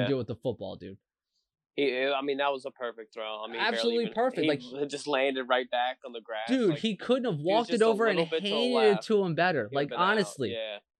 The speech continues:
Speaker 2: he would have been out if it was a little bit to the left. I mean, you couldn't have thrown it better. Right
Speaker 1: Perfect
Speaker 2: between
Speaker 1: throw,
Speaker 2: the two
Speaker 1: dude.
Speaker 2: cover two.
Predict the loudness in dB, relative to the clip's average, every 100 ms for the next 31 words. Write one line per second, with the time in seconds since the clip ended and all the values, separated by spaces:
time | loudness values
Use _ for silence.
0 | _ _ _ _ -10 -8 -6 -6 -6 -6
1 | -8 -12 -16 -14 -8 -6 -6 -10 -8 -6
2 | -4 -4 -6 -12 -10 -8 -8 -10 -6 -6
3 | -6 -8 -10 -8 -6 -4 -2 0 4 2
4 | 2 0 2 2 2 -2 0 0 0 -4
5 | -4 -4 -4